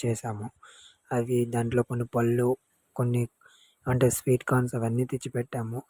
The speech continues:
అలాగే చెరుకులు అవన్నీ పెట్టాము. మీ ఇంట్లో కూడా ఇట్లానే వినాయక చవితి చేసుంటే ఈ వీడియోకి లైక్ చేయండి and సబ్స్క్రైబ్ చేయండి. ఇంకా కొందరు చూసి కూడా వెళ్ళిపోతుంటారు, సబ్స్క్రైబ్ మటుకు చేసుకోవడం లేదు. కొంచెం ప్లీజ్ నాకు సపోర్ట్ చేయండి.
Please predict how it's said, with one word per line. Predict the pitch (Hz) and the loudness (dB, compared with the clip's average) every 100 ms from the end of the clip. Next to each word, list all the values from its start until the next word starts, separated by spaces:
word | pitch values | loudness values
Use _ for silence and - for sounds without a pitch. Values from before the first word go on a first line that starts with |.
| 131 | -2
అలాగే | 123 127 - | 2 2 2
చెరుకులు | 127 120 120 123 123 | 2 2 0 0 2
అవన్నీ | 120 117 120 120 | 0 0 0 0
పెట్టాము. | - 117 107 - - - - - _ - 135 | 0 -2 -2 -8 -12 -18 -20 -20 _ -2 4
మీ | 135 139 139 | 6 6 6
ఇంట్లో | 139 156 143 | 6 4 4
కూడా | 143 143 | 4 4
ఇట్లానే | 131 135 127 135 | 2 0 4 4
వినాయక | 120 120 123 | 4 2 0
చవితి | 135 123 - | 0 0 0
చేసుంటే | 120 113 113 113 - _ - _ _ - | -2 -2 -6 -6 -8 _ -20 _ _ -2
ఈ | 127 | 2
వీడియోకి | 123 135 131 135 | 6 6 6 4
లైక్ | 120 120 - - | 6 4 0 -2
చేయండి | 120 110 127 - | -2 0 -2 -2
and | - 120 | -6 -2
సబ్స్క్రైబ్ | 120 - - 135 127 | -2 -4 4 4 4
చేయండి. | 123 110 110 127 - - - _ - | 2 2 0 -6 -12 -20 -20 _ -4
ఇంకా | 131 - 135 131 127 123 - - - - | -2 0 2 4 2 0 -4 -6 -2 4
కొందరు | 135 127 131 131 123 - | 6 6 6 4 2 2
చూసి | 143 135 165 | 4 6 6
కూడా | 156 147 | 8 8
వెళ్ళిపోతుంటారు, | 131 127 135 117 117 135 | 6 6 4 2 -2 -4
సబ్స్క్రైబ్ | 127 - - 139 139 | -6 -12 2 4 6
మటుకు | 135 131 - | 4 2 2
చేసుకోవడం | 120 113 - 123 120 | 0 0 -2 0 0
లేదు. | 113 - - - - _ | -2 -6 -14 -20 -20 _
కొంచెం | - - 139 127 | -14 0 2 4
ప్లీజ్ | 131 135 123 | 6 4 4
నాకు | 117 113 | -2 -2
సపోర్ట్ | 123 135 143 | 0 2 6
చేయండి. | 147 120 | 6 6